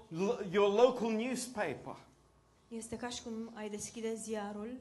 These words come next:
Speaker 2: uh,
Speaker 1: And you know, the-,
Speaker 2: regional.
Speaker 1: there's the page where it has the people's deaths registered.
Speaker 2: Și ajungi la pagina unde sunt înregistrate decesele.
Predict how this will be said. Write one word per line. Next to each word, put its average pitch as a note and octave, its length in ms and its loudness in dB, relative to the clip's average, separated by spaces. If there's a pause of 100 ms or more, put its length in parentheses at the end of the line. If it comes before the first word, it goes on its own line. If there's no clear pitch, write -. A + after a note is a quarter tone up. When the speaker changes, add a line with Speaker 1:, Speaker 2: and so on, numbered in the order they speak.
(300)
Speaker 2:
uh, G#3 100 -8
Speaker 1:
And A#3 100 6
you A#3+ 120 2
know, A#3+ 200 10
the-, A#3 160 0
Speaker 2:
regional. G3+ 440 4
Speaker 1:
there's A3+ 260 10
the G#3+ 100 6
page A3 680 4
where G3+ 280 4
it F#3+ 40 -2
has G#3 640 4 (480)
the F3 120 4
people's F#3+ 600 -4
deaths - 560 -2 (120)
registered. C3 680 -6 (320)
Speaker 2:
Și A3+ 760 -8
ajungi B3 400 -6
la A3+ 220 -2
pagina A#3+ 560 -4
unde A3 320 -6
sunt G#3 540 -10
înregistrate G#3 760 -10
decesele. G#3 680 -10